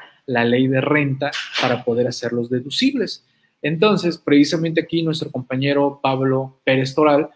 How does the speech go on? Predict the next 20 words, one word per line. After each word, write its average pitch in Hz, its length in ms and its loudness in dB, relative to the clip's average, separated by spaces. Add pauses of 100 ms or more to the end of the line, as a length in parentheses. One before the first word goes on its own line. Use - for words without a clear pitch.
(260)
nos 131 640 2
dice, 160 380 2
"Oigan, 165 460 4 (800)
aprovechen 135 600 -4
esto, 202 600 -2 (420)
cumplen 165 340 4
los 156 140 4
requisitos, 196 1080 0
vean 156 420 2
cuáles 147 260 4
son 151 100 -4
los 151 120 -8
requisitos 190 880 -4 (360)
y 131 640 2
vamos 127 360 0
a 151 60 -2
deducir 127 400 -2
los 190 160 0
créditos 131 440 0
incobrables, 117 760 -4